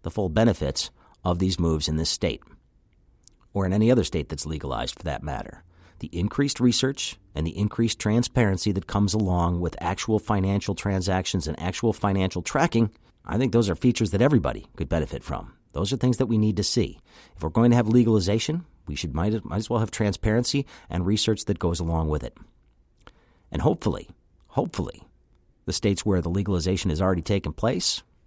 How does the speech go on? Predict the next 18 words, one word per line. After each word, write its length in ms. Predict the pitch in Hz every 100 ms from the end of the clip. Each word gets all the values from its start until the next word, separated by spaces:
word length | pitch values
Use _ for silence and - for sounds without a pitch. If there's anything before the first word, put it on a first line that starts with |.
| _ _
will 80 | -
sort 180 | - 131
of 60 | 127
lead 180 | 135
the 80 | 127
way 200 | 123 120
on 160 | 67 55
this, 260 | - - - _ -
and 140 | 82
maybe 400 | 107 143 65 - -
we 80 | 87
can 120 | 85
drag 220 | 90 85
the 80 | 80
rest 180 | 85 -
of 80 | 85
Congress 360 | 85 76 82
along. 340 | 78 67 50